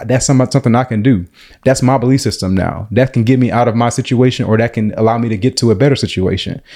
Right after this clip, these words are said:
And so with that belief system now, that should allow you to wake up each day and saying, "I'm moving closer towards that goal, and my actions will be a, a representation of my belief system." And w-, if you have that,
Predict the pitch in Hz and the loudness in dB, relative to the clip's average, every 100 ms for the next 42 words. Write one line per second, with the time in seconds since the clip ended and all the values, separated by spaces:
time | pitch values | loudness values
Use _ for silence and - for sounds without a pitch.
0 | - - 110 110 120 107 135 110 110 170 | -20 -6 -2 2 2 2 0 0 0 2
1 | 139 - 110 110 107 135 - 123 - - | 0 -2 0 2 2 0 0 -4 -2 -2
2 | 110 120 123 110 113 131 131 104 120 123 | 0 0 0 0 0 0 -2 -2 0 0
3 | 110 - 113 107 104 - - - 123 120 | 0 0 0 2 -2 -6 -16 -4 -2 2
4 | 127 120 104 139 131 113 127 113 113 92 | 2 2 0 -2 -2 -2 0 2 2 2
5 | 113 110 104 110 - 127 127 117 104 110 | 2 2 2 0 0 -2 -2 -4 -2 -2
6 | 101 101 113 98 - 101 117 107 107 - | -2 0 0 -2 -4 -2 -2 0 0 0
7 | 120 110 104 104 98 - - - 110 104 | -2 -2 -2 -2 -2 -8 -20 -4 -2 0
8 | 101 107 - - - 107 - - _ _ | -2 -4 -4 -8 -8 -10 -14 -20 _ _
9 | _ 127 110 98 98 113 - 151 135 123 | _ 0 2 2 0 0 2 2 4 2
10 | 92 92 123 165 - | 0 0 0 0 -6